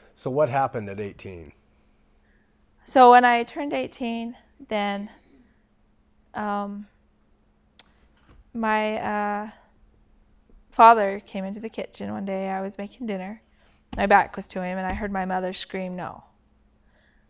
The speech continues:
Speaker 2: And so I turned around, and he had a flushed face, and he said, "Let's go on a drive." And so I went on the drive, and he drove me to Warren Jeffs.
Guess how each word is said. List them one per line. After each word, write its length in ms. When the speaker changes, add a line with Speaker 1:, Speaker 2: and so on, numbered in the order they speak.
Speaker 2:
And 100
so 60
I 80
turned 240
around, 440
and 120
he 180
had 140
a 80
flushed 380
face, 400
and 100
he 60
said, 340
"Let's 220
go 120
on 100
a 100
drive." 480
And 160
so 100
I 80
went 160
on 120
the 80
drive, 420
and 120
he 80
drove 400
me 200
to 360
Warren 240
Jeffs. 360